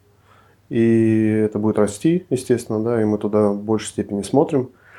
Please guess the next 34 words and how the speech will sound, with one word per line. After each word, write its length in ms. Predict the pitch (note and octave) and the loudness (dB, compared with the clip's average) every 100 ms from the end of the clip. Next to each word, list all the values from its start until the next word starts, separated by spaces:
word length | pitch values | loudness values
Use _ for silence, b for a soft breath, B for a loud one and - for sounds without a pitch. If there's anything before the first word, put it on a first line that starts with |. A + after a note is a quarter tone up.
| b _ - | b _ -6
Потому 220 | A#2+ B2 | -2 0
что 120 | B2+ | 0
остальные 300 | A#2 C3 C3 | 2 4 4
продукты, 580 | B2+ B2+ F3 - A#2+ A2+ | 4 2 2 2 2 2
они 320 | - A#2 A#2 | 0 -2 0
точно 300 | A#2 A2+ A#2 | 0 -2 0
так 160 | A2+ G#2+ | 0 -2
же 100 | G2+ | -6
сильны 640 | - A#2+ A#2 A#2 G2+ F#2+ _ _ - | 0 2 4 2 0 -4 _ _ -10
и 500 | G#2 G#2 G#2 G2+ G#2 G2+ G2 | -4 -2 0 0 -2 -2 -4
интересны, 520 | G#2 B2 E3+ F#3 A#2 | -2 2 2 2 0
но 440 | G#2 G#2+ A2 A2+ G#2+ B B B | -2 0 0 -2 -4 B B B
они 300 | - A2+ C3 | -2 2 2
сейчас 480 | C#3 - B2 A#2 - | 2 2 2 2 -4
на 240 | G#2 G#2 G2+ | -4 -2 0
стадии, 400 | - A2+ G#2+ G#2 | 2 2 2 0
либо 240 | G#2+ G#2+ | 0 0
это 160 | G#2 G2 | 0 0
воронка, 420 | A2 E3+ F#3 D#3+ | 2 2 2 -2
часть 280 | - B2 - | 0 -2 -2
входа 300 | - A2+ G#2+ | -4 -4 0
в 20 | |
воронку, 420 | G#2+ A2 G#2+ F#2+ | 0 0 -2 -4
да, 160 | A2 A#2+ | -6 -8
соответственно, 480 | - G2+ G#2 G2+ | -6 -6 -6 -6
ну, 320 | G2+ G2 G#2+ A2+ | -6 -4 -2 -2
генерация 600 | G#2 A2 G#2+ G#2 G2+ G2 B B B | 0 2 2 0 -6 -8 B B B
лидов, 400 | G#2 G#2 G#2 G2 - B B B B _ | -2 2 2 0 -10 B B B B _
вот, 340 | G#2+ G2+ G2+ G2 | -2 0 0 0
либо 880 | B2 C#3 A#2+ A#2 A2+ G#2+ G2+ G2 G2 | 0 2 2 4 4 4 2 0 -6
еще 220 | G#2 A2+ | -2 -2
находятся 320 | G#2 A2 G#2 | 0 0 0
в 20 | |
разработке. 540 | G#2 G#2 G2+ G2+ - | -2 0 0 -2 -4